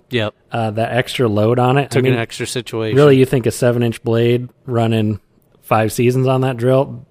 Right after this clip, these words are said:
Speaker 2: it owes me nothing.
Speaker 1: No.
Speaker 2: Like, it's been great. So, um, we'll see how that goes.
Speaker 1: Yeah. Shoot.
Speaker 2: Yeah, that's, that's the way it,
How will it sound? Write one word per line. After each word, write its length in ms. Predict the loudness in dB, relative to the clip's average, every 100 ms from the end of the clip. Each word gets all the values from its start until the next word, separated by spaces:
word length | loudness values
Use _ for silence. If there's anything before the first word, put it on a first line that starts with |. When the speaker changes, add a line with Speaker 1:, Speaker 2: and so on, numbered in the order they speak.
| _
Speaker 2:
it 160 | -4 -2
owes 260 | 0 0
me 120 | -2
nothing. 340 | -4 -6 -10 -20 _ _ _ _
Speaker 1:
No. 120 | -10
Speaker 2:
Like, 100 | -8
it's 140 | -10 -10
been 280 | -10 -10 -12 _ _
great. 480 | -8 -8 -10 -18 -16
So, 280 | -14 -14 -16 _ _ _ _ -14
um, 260 | -12 -10
we'll 100 | -12
see 100 | -8
how 120 | -6 -4
that 140 | -4
goes. 340 | -8 -10 -16 _ _ _
Speaker 1:
Yeah. 260 | -8 -8 -8 _
Shoot. 360 | -6 0 0 -2 _ _
Speaker 2:
Yeah, 300 | -2 2 2 0 _ -12
that's, 200 | -12 -12
that's 260 | -14 -14
the 40 | -12
way 160 | -12
it, 120 | -12